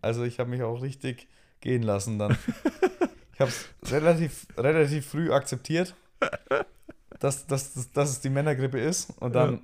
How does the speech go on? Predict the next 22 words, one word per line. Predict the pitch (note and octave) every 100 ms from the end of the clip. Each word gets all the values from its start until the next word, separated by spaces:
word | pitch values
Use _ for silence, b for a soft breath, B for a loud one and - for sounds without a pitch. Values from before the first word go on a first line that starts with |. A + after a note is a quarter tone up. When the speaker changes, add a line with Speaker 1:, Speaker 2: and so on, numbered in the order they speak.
| -
Speaker 1:
schön, | - - B2 A#2+ A#2+ A#2+ A#2+ B2 - _ _
schön | - - D#3 D3+ C#3+
gelitten. | B2+ A#2 A2+ G#2 - _ _ _ _ - -
Speaker 2:
Aber | C3+ B2+
wurde | E3+
es | D#3+
auch | D#3
von | D3
deinem | C#3+
Umfeld | F3 F3+ E3 E3
akzeptiert, | C#3+ - C#3 - G#3+ -
Georg? | B2 A#2 A2+ -
Oder, | B2 B2
oder, | C3+ A#2 A#2 B2 -
Speaker 1:
Es | C3
Speaker 2:
äh, | A2+
Speaker 1:
wurde | E3 D#3+
akzeptiert, | C3+ - C#3+ D#3+ D#3 C#3
ja, | B2 C3 -
weil, | B2 A#2+ B2
Speaker 2:
okay. | A#2 A#2
Speaker 1:
ähm, | A2+ A2